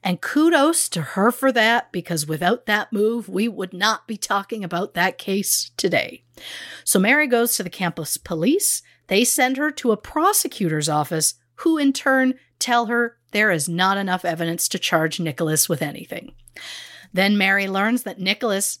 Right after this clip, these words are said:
has filed a report about her, claiming that Mary was the aggressor in the situation. Nicholas was soon charged with public indecency and sexual imposition,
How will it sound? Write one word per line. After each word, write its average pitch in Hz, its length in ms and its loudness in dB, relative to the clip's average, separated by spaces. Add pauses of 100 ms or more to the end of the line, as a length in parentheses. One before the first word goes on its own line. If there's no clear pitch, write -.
has 202 200 -2
filed 196 400 2
a 190 60 0
report 202 580 0 (200)
about 208 500 0
her, 254 640 0 (180)
claiming 277 440 2
that - 240 -4
Mary 381 720 0 (120)
was 202 260 0
the 190 160 0
aggressor 175 720 -2 (180)
in 185 160 2
the 170 80 2
situation. - 760 -4 (1160)
Nicholas 262 540 4
was 240 120 2
soon 233 260 2
charged 226 340 2
with 185 160 -4
public 165 340 0
indecency 170 680 2
and 349 120 2
sexual 185 580 0
imposition, 226 800 2